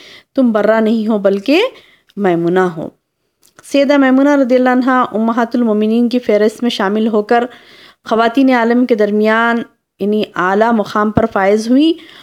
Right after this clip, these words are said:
اور میمونہ رضی اللہ عنہا بڑی ہی وفادار بیوی تھیں۔ رسول اللہ صلی اللہ علیہ وسلم کی بڑی وفادار بیوی تھی، اور آپ کی، آ، یعنی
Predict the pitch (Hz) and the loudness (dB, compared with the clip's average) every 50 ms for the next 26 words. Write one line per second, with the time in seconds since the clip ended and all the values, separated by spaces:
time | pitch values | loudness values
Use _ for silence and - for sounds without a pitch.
0 | - - _ _ - 196 214 226 240 254 262 269 269 254 - - _ _ - 202 | -20 -20 _ _ -2 0 0 2 2 2 0 0 -2 -2 -6 -10 _ _ -4 -2
1 | 208 202 202 214 226 226 233 233 220 214 208 220 208 208 208 208 214 202 226 254 | 0 2 2 2 2 2 2 2 2 2 2 0 0 2 0 0 -2 -2 -2 -2
2 | 254 226 196 196 202 214 226 214 240 220 190 185 185 - - 185 180 175 180 185 | -2 0 0 0 0 0 0 0 -2 0 -2 -2 -4 -4 -4 -4 -2 0 0 0
3 | 185 202 214 - 254 220 196 196 175 170 175 175 175 - 170 160 - - _ _ | 0 0 0 0 -2 -2 -2 -4 -4 -4 -6 -6 -6 -6 -6 -6 -6 -10 _ _
4 | _ _ _ _ _ - 180 175 - - 214 202 - 208 196 196 - - 208 208 | _ _ _ _ _ -6 -6 -4 -2 -2 -2 -2 -2 -2 -4 -4 -4 -4 -4 -4
5 | 214 202 208 247 269 285 262 214 190 185 214 233 254 220 185 185 - - 185 175 | -4 -4 -2 -2 0 0 0 0 0 0 0 0 0 0 -2 -2 -2 -4 -4 -2
6 | 170 185 190 202 226 220 220 233 226 240 240 226 - - 294 330 392 - - - | -2 -2 0 0 -2 -2 -2 -2 -2 -2 -2 -2 0 0 2 2 0 -2 -8 -18
7 | - - - - - - _ _ - 196 208 226 240 262 277 269 - - - 202 | -20 -20 -20 -20 -20 -20 _ _ -4 -2 0 0 2 0 0 -2 -2 -4 -2 -2
8 | 202 208 208 - - - - 240 240 233 240 240 - - _ _ _ _ _ _ | -2 -2 -4 -6 -10 -8 -4 -2 -2 0 0 -2 -4 -6 _ _ _ _ _ _
9 | _ _ - 185 190 196 196 196 196 196 190 190 190 190 190 185 - - - 185 | _ _ -2 0 2 2 2 4 4 4 2 2 2 2 2 0 0 -2 -4 -2
10 | 190 196 190 196 196 196 190 180 | 0 0 0 0 0 0 0 0